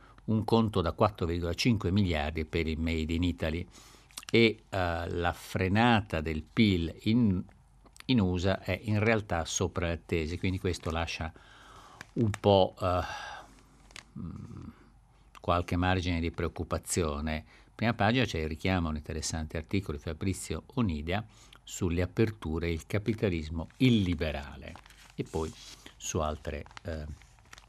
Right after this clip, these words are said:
questioni di carattere economico, come l'accordo Telecom Vodafone e,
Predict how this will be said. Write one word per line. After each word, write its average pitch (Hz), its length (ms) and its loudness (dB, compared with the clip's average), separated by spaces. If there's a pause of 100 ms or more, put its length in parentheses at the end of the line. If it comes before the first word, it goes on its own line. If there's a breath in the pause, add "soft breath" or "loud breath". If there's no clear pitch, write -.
questioni 95 320 0
di 80 40 -4
carattere 78 360 -2
economico, 110 500 4
come 82 200 -6
l'accordo 82 500 -4
Telecom 78 540 -4 (100)
Vodafone 120 840 2 (680 loud breath)
e, 117 300 6